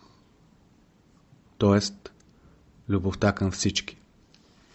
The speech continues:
Постоянно будно съзнание и точност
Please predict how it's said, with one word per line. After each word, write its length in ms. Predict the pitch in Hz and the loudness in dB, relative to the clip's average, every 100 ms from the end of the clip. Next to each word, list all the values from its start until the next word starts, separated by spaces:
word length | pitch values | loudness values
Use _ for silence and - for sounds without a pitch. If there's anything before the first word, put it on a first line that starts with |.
| - _ _ _ - - _ _ _ _ _ _ _ _ - - - - - - - - - - - - - - | -20 _ _ _ -20 -20 _ _ _ _ _ _ _ _ -20 -20 -20 -20 -20 -20 -20 -20 -20 -20 -20 -20 -20 -6
Постоянно 600 | - - 117 123 135 135 | -4 4 6 8 10 8
будно 400 | 117 117 117 117 | 8 6 6 4
съзнание 840 | - 107 104 107 107 107 107 101 - | 4 6 6 8 6 6 4 2 0
и 200 | 101 - | -2 2
точност 960 | - 113 - - 87 80 - - - | 4 4 2 -2 -2 -2 -8 -16 -20